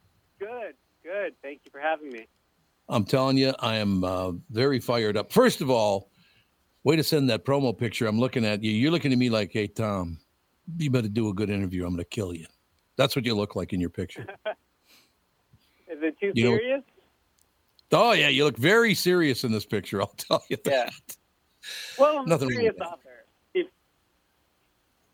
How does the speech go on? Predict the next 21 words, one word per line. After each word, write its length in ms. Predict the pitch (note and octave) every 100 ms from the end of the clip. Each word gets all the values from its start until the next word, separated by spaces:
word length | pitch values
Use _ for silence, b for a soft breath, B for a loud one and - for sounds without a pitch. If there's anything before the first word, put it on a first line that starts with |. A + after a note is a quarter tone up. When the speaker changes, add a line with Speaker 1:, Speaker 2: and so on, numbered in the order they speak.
| _ _ _ _ _ _ _ - B B B _
Speaker 2:
Zach, 240 | D3 D#3
I 40 | C#3+
will 100 | C3
tell 160 | C#3+
you 80 | C3
something. 280 | C3+ G#2+ G2+
You're 120 | A#2
talking 240 | D3 C3+ B2
about 180 | A2
one 100 | G#2+
of 60 | G#2
my 140 | G2
favorite 340 | - A#2 G#2+ G2+
actors 380 | G2 - F2+ G2
out 200 | F#2+ -
there. 320 | G2 F#2+ G2
I, 180 | G#2+ G2+
I 120 | G#2
was 160 | F#2
lucky 300 | G#2+ A#2 B2
enough, 360 | G2+ F#2 F2+